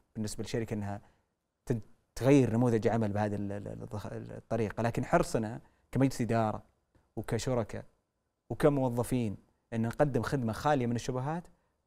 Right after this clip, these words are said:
أمر رئيسي. وأبشرك، يعني الآن حنا شغالين مع ال-، ال-، إن تكوين هيئة شرعية في السعودية، راح نعلن عن أسماء المشايخ. already حنا بينه وبينهم تواصل،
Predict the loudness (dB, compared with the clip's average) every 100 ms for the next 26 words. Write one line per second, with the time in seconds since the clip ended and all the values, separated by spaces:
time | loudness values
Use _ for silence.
0 | _ 6 6 8 4 2 -4 0 4 4
1 | 4 -2 -4 -10 -20 _ _ _ _ _
2 | -6 -2 0 0 0 2 2 0 -2 -2
3 | 2 2 2 -2 -8 -10 -6 -4 -2 -4
4 | -4 -4 -4 0 0 2 0 -2 -4 -2
5 | -2 -2 -4 -10 _ _ _ _ -10 -6
6 | -4 -4 -2 -2 -2 -2 -2 2 2 0
7 | -4 -4 -6 -4 -2 -2 -2 -2 -2 -4
8 | -2 -2 -4 -4 -4 -2 -2 -2 -2 -2
9 | -2 -2 -2 -2 -6